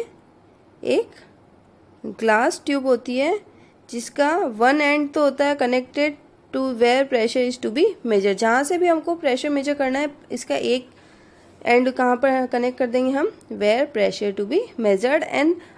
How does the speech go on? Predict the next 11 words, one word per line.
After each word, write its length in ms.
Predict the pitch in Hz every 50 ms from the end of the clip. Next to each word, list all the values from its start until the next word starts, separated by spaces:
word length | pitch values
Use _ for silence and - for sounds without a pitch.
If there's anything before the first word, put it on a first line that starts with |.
| - - - - -
other 360 | - 220 226 220 285 330 349
end 420 | - - - 247 247 262 302 330 349 - - - - - _ _ - -
remains 500 | 226 233 233 240 254 277 320 311 302 -
open 340 | 220 214 196 226 214 214 208
to 140 | 220 214 196
the 160 | 247 320 415 381 330 -
atmosphere। 640 | 214 208 - - 196 185 185 190 - - 208 185 185
मीन्स 340 | 196 208 226 247 269 277 -
क्या 160 | - 285 269 262
हो 120 | 254 247
गया 240 | 240 254 277 330